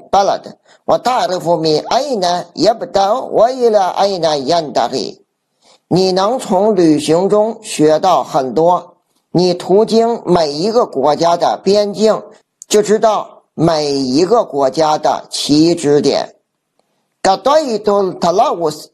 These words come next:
قضية ليست لها حدود معينة، وإنما هي قضية عالمية。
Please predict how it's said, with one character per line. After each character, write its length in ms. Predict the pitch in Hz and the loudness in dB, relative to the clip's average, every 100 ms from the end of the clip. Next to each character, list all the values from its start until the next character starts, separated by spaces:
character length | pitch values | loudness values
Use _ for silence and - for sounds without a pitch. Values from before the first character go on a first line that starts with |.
| _ | _
قضية 800 | 175 170 247 269 233 190 113 - _ | -2 0 0 -2 0 -2 -4 -10 _
ليست 600 | 160 220 311 254 208 185 | 0 0 -2 -2 -2 0
لها 640 | 156 160 170 165 170 170 - _ _ | 0 0 0 -2 -2 -4 -14 _ _
حدود 880 | - 170 165 233 269 214 180 160 110 - _ _ - | -2 0 2 2 2 0 0 -2 -6 -20 _ _ -2
معينة، 800 | 151 - 262 233 160 131 85 - _ - | 0 2 0 0 0 -2 -6 -12 _ -4
وإنما 720 | 170 180 170 196 240 220 208 | -2 0 0 0 0 0 0
هي 240 | 196 208 | 2 0
قضية 840 | 196 170 240 254 190 180 185 160 - | 0 0 2 2 0 -2 -6 -6 -2
عالمية。 920 | 151 156 156 151 165 180 151 160 | 0 2 2 0 0 -2 0 0